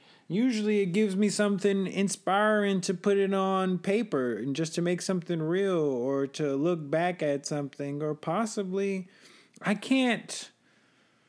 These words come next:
predict that I'll be on this planet another second.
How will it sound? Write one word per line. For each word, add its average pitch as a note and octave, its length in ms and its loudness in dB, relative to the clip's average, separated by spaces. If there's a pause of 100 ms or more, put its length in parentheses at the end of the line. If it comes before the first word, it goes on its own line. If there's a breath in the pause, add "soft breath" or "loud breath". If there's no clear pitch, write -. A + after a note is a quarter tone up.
(680 soft breath)
predict - 880 -2 (440 loud breath)
that D3+ 120 -2
I'll D#3+ 160 2
be D#3+ 160 0
on D#3 140 2
this D3+ 160 -2
planet D#3 640 -2
another C#3 360 -2
second. E3 500 -6